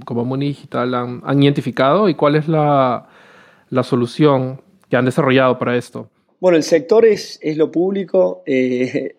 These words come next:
Speaker 2: <laughs> bien amplio el término, pero es trabajar con gobiernos. Es ahí donde nosotros tenemos un enfoque. Al día de hoy todo tiene nombre, todo tiene,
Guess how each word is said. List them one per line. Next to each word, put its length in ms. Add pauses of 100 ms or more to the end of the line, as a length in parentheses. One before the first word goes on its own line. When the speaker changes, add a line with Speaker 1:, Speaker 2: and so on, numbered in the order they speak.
(120)
Speaker 2:
<laughs> 160
bien 240
amplio 460
el 120
término, 420
pero 140
es 80
trabajar 320
con 160
gobiernos. 720 (640)
Es 140
ahí 180
donde 640
nosotros 240
tenemos 300
un 80
enfoque. 640 (400)
Al 120
día 140
de 80
hoy 240
todo 220
tiene 220
nombre, 440
todo 240
tiene, 640